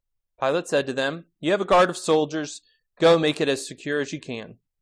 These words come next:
So they went and made the tomb secure by sealing the stone and setting a guard.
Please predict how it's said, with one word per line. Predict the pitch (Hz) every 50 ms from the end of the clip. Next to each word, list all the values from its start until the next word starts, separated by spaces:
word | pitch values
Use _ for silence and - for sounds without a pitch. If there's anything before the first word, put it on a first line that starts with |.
| _ _ _ _ _ _
So | _ - 120
they | 123 127
went | 123 143 151 170 165 -
and | 139 135 131
made | 135 147 143
the | 151 143
tomb | - - 165 156 151
secure | - 175 165 - - 135 123 120
by | 120 123 120
sealing | 117 - - 147 147 160 165 170 175
the | 165
stone | 160 - - - 120 117 117 117 120 120 _ _ _ _ _ _ _ _ _
and | 123 120
setting | - - 127 123 123 120
a | 117
guard. | 113 113 113 107 107 107 113 117 110